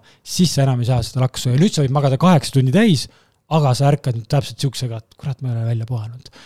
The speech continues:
Ja keha sunnib sind võib-olla veel magama. Aga hormoonid on ajastatud, me ei saa kätte, melatoniin on sellel ajal, mis toodetakse küll poole kümnest kuni kella kaheni.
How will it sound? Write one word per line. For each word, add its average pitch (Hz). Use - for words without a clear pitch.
Ja 131
keha 135
sunnib 131
sind 113
võib-olla 120
veel 120
magama. 104
Aga 117
hormoonid 127
on 120
ajastatud, 139
me 117
ei 117
saa 127
kätte, 143
melatoniin 131
on 120
sellel 120
ajal, 110
mis 123
toodetakse 123
küll 123
poole 123
kümnest 127
kuni 127
kella 135
kaheni. 113